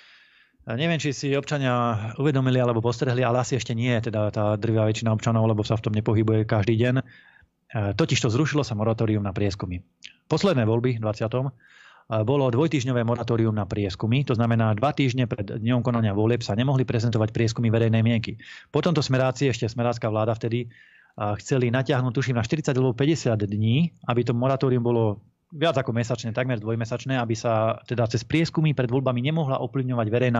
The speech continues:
mienka. Lenže čo sa stalo? Išlo to na ústavný súd a ústavný súd povedal, že ani to, to dvojtýždňové moratórium údajne nie je v súlade s ústavou, že v súlade s ústavou je iba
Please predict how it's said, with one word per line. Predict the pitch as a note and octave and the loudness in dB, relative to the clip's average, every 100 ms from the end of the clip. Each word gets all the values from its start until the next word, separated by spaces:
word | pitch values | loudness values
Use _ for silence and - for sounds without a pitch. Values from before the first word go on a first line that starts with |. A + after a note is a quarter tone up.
| A2+ | 2
mienka. | A#2+ A2 F2+ - - - - | 2 0 -4 -6 -18 -8 -2
Lenže | D3+ E3 B2+ | 2 2 0
čo | C3+ | 0
sa | B2+ - | -2 -2
stalo? | A#2 F#2+ - _ _ - | -4 -4 -12 _ _ -8
Išlo | C3+ F#3 | -4 -2
to | F3 | 0
na | D3+ | -2
ústavný | D3 D3+ C3 | 0 -2 -2
súd | A2+ D3 C#3 | -4 -4 -2
a | |
ústavný | A#2+ C3+ D#3+ D#3 | -4 -2 -2 0
súd | C3 A2+ | -2 -2
povedal, | C3 C3+ C3 | 0 2 2
že | A#2+ C3 | 2 0
ani | C3 | 0
to, | C3 C3 B2+ - - - - _ - C#3 C3 | 0 -2 -2 -10 -20 -20 -20 _ -16 -14 -6
to | B2+ | -2
dvojtýždňové | B2 F3 A3 G#3+ D#3 D#3 C#3 | 2 2 2 2 2 2 2
moratórium | B2+ A#2+ A#2+ A2 G#2+ | 0 0 0 0 0
údajne | A#2 B2+ A#2 A2+ | -2 0 0 2
nie | A2 A2+ | 2 2
je | G#2+ | 0
v | A#2 | 0
súlade | A#2+ A2 | 0 0
s | G2+ | 0
ústavou, | A#2 C3 C3+ E3+ E3+ | 0 0 0 0 0
že | C3+ C3 C3 C3 - _ _ _ _ _ _ - | 0 0 0 -2 -6 _ _ _ _ _ _ -4
v | |
súlade | G3 G3 A#2 | 0 2 0
s | C#3 | 0
ústavou | D#3+ C#3 C3 | 0 0 2
je | B2 B2 A#2+ B2 F3 _ | 2 0 -2 -6 -18 _
iba | F3 D3 C#3+ C#3 | -6 -2 0 -2